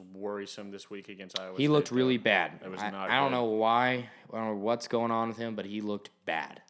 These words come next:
Speaker 1: Yeah. I mean, he's usually the, the guy I'm like, "Just get the ball to him."
Speaker 2: You wanna see
Speaker 1: Get the ball to
Speaker 2: seventeen and
Speaker 1: Mims.
Speaker 2: eight connect.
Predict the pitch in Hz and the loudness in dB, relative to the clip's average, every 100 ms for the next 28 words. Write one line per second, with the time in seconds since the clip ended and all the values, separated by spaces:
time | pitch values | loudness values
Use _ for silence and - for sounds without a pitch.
0 | _ 87 82 76 _ _ 92 90 87 80 | _ -18 -18 -18 _ _ -18 -16 -18 -20
1 | 76 107 95 101 95 98 92 90 82 _ | -16 -12 -12 -12 -12 -12 -10 -12 -14 _
2 | _ _ _ 107 98 92 90 90 82 _ | _ _ _ -14 -10 -10 -10 -16 -20 _
3 | - _ - 113 135 127 104 123 117 95 | -20 _ -20 -10 -8 -8 -4 -2 -2 -2
4 | 131 - - 135 156 170 208 - 202 202 | -4 -6 -2 4 6 6 4 4 2 4
5 | 147 131 - 175 180 147 170 - 208 254 | 6 6 6 2 4 4 2 2 0 0
6 | 135 - | -2 -10